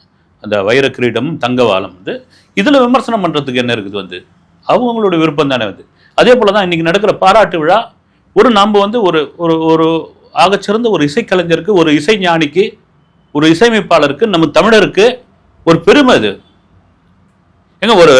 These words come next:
அஹ், கேரளா ஸ்டேட்ல அவரை வந்து அப்படி கொண்டாடுறாங்க வந்து. ஒரு நிகழ்ச்சி பார்த்தேன், அந்த முதல்வர்ல இருந்து அத்தனை பேர் எழுந்து நின்னு கை தட்டுறாங்க. அவர் வந்து மலையாளத்தை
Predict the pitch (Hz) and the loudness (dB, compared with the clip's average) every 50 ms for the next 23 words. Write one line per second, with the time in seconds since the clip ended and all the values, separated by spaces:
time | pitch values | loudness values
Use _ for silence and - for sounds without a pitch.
0 | 127 123 123 123 117 117 117 110 107 104 92 95 - - - 165 190 233 233 233 | 6 4 4 2 2 0 -2 -2 -4 -6 -8 -10 -8 -4 0 2 2 2 2 0
1 | 220 214 208 185 147 139 143 - - 180 202 208 - - 202 175 151 143 131 135 | 0 2 2 2 2 0 -2 -2 -2 -2 -2 -2 -2 0 0 2 2 2 2 2
2 | 185 202 175 - - - 185 - - - 170 196 226 240 262 233 208 185 151 131 | 2 0 0 0 -2 -4 -6 -6 -4 -4 -4 -2 2 2 2 2 2 0 0 -2
3 | 117 104 95 85 95 - - 120 123 135 151 196 233 233 - 185 147 143 143 139 | -2 -6 -10 -12 -16 -14 -10 -8 -4 -2 -2 -2 -2 -2 -4 -4 -2 -2 -2 -2
4 | 123 123 131 175 226 233 - - _ _ _ _ _ _ _ _ _ _ _ _ | 0 0 2 2 0 -2 -4 -10 _ _ _ _ _ _ _ _ _ _ _ _
5 | _ _ _ - 120 117 135 165 208 254 254 247 226 196 190 185 196 220 208 226 | _ _ _ -8 -4 -2 0 2 4 4 4 4 2 2 2 0 2 2 0 0
6 | 226 - 254 247 240 208 220 208 196 185 170 170 170 160 160 143 147 156 175 170 | 0 0 0 0 2 2 2 2 2 2 2 0 -2 -2 -2 -2 -2 -2 -2 -2
7 | 160 135 135 139 139 127 135 151 196 185 151 143 143 151 165 190 185 151 - - | -2 -2 0 -2 0 0 0 0 2 2 2 2 2 2 0 0 0 -2 -4 -6
8 | - 131 135 151 190 214 214 196 180 - 160 143 | -8 -4 -4 -2 0 2 2 2 0 0 -2 -4